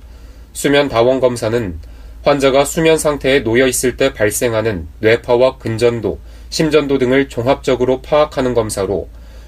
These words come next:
결과를 통해 환자 개인별 적절한 치료법을 시행할 수 있습니다. 불면증 환자들은 잠에 대해 왜곡된 생각을 가지고 있고 스스로 잠드는 힘을 잃어버린 경우가 많으므로 수면제 대신 이러한 생각을 바로잡는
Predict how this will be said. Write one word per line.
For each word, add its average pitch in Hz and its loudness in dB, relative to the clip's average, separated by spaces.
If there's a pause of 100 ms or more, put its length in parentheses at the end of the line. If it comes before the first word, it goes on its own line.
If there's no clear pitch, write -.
(160)
결과를 127 2
통해 120 -2 (120)
환자 143 2
개인별 127 0
적절한 135 -2
치료법을 143 0
시행할 143 0
수 110 -10
있습니다. 87 -8 (1120)
불면증 139 0
환자들은 127 0 (360)
잠에 127 2
대해 127 2
왜곡된 143 0
생각을 147 2
가지고 120 -2
있고 95 -4 (440)
스스로 147 2
잠드는 139 0
힘을 139 0
잃어버린 131 2
경우가 120 2
많으므로 104 -2 (400)
수면제 147 2
대신 113 -2
이러한 127 2
생각을 135 0
바로잡는 120 0